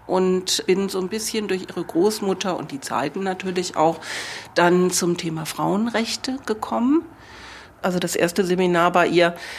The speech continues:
habe ich neunzehnhundertvierundachtzig gemacht, habe ich in meinem Studienbuch nachgeguckt,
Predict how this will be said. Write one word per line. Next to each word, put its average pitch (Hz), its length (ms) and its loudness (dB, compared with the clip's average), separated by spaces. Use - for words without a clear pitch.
habe - 140 0
ich 175 80 -2
neunzehnhundertvierundachtzig 170 1400 2
gemacht, - 300 -8
habe - 120 -16
ich - 80 -14
in - 80 -6
meinem 170 180 -4
Studienbuch 196 600 0
nachgeguckt, 180 760 2